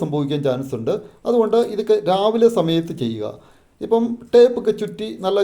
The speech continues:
ക്ലിയർ ആയിട്ട് വന്നിട്ടുണ്ട്. ടേപ്പ് ചുറ്റി ക്ലിയർ ആയി കഴിഞ്ഞാൽ ഇതിന് സപ്പോർട്ടൊന്നും കൊടുക്കേണ്ട ആവശ്യമില്ല. ഇനി നമുക്ക് ഒന്ന് ഒരു ഹ്യൂമിഡിറ്റി ക്രിയേറ്റ് ചെയ്യാൻ വേണ്ടിയിട്ട് ഒരു, ആ, ഒരു, ആ, പ്ലാസ്റ്റിക് കൂ-, കവറ് വെള്ളം നനച്ചിട്ട്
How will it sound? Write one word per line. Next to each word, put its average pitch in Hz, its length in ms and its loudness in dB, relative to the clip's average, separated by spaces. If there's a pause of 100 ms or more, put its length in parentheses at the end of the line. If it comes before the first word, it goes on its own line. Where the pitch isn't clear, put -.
ക്ലിയർ 190 300 4
ആയിട്ട് 175 260 2
വന്നിട്ടുണ്ട്. 156 440 -6 (260)
ടേപ്പ് 233 340 4
ചുറ്റി 226 400 -6
ക്ലിയർ 190 300 2
ആയി 180 200 2
കഴിഞ്ഞാൽ 120 360 -2 (560)
ഇതിന് 196 640 -4
സപ്പോർട്ടൊന്നും 220 580 2
കൊടുക്കേണ്ട 190 320 0
ആവശ്യമില്ല. 160 760 0
ഇനി 262 140 -4 (100)
നമുക്ക് 202 300 -2 (560)
ഒന്ന് 214 200 0 (200)
ഒരു 208 200 6
ഹ്യൂമിഡിറ്റി 233 500 0 (100)
ക്രിയേറ്റ് 175 280 -2
ചെയ്യാൻ 139 380 0
വേണ്ടിയിട്ട് 117 400 -4 (440)
ഒരു, 175 160 0 (500)
ആ, 160 60 -8 (680)
ഒരു, 202 260 4 (180)
ആ, 165 100 -2 (120)
പ്ലാസ്റ്റിക് 180 580 0
കൂ-, 165 240 -4 (160)
കവറ് 180 420 2 (460)
വെള്ളം 180 340 4
നനച്ചിട്ട് 151 540 -4